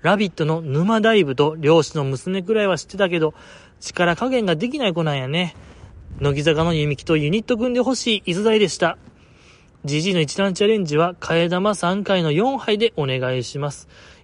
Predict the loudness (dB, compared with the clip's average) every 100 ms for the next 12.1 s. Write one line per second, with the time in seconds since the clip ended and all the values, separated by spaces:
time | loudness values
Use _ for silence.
0 | -4 0 2 2 0 0 -4 -2 -4 -4
1 | -2 0 2 2 2 0 2 2 2 0
2 | -2 -2 2 2 2 -2 -2 0 0 0
3 | -2 0 2 2 0 -20 -20 -20 -20 -20
4 | -6 0 2 2 0 -2 -2 -4 -8 -20
5 | -20 -20 -20 -20 -20 -20 -20 -20 _ _
6 | -12 -4 -2 -2 -4 -8 -10 -12 -12 -14
7 | -16 -12 -2 2 4 4 4 2 2 0
8 | 0 -2 -12 -20 -6 0 0 2 2 2
9 | 0 4 2 2 0 0 0 0 2 2
10 | 4 4 4 -2 -20 -20 -18 0 2 2
11 | 4 4 4 2 2 2 0 2 2 2